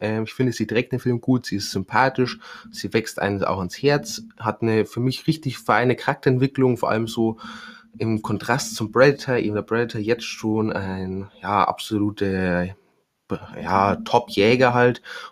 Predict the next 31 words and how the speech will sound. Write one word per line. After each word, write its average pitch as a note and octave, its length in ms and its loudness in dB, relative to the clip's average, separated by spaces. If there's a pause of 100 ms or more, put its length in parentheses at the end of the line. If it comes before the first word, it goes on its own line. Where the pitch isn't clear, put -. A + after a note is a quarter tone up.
(140)
Und A2+ 560 4
sie B2+ 480 2
eben G2+ 300 -2
auf - 100 0
dem G2+ 180 -10
Weg C3 220 2
dorthin A#2 520 0
und F#2+ 140 -2
sie - 100 -14
versucht C3+ 520 -4
es A2 300 -2
und F#2+ 260 -6 (460)
lernt G#2+ 320 2
dazu. C#3+ 500 2 (800)
Und A#2 480 2
ja, B2 180 6
sie B2+ 140 2
ist - 180 0
auch G#2+ 220 2
relativ A#2+ 400 0
nachvollziehbar, A#2+ 960 2
ihre G2 180 -2
ganzen G#2 340 -8
Handlungen. A#2+ 560 0 (540)
Und, A2 840 -2
ähm, G#2 640 0
hat - 140 -2
mir A2+ 80 0
gut D3 180 4
gefallen, A#2 540 4
re-, G#2 180 -4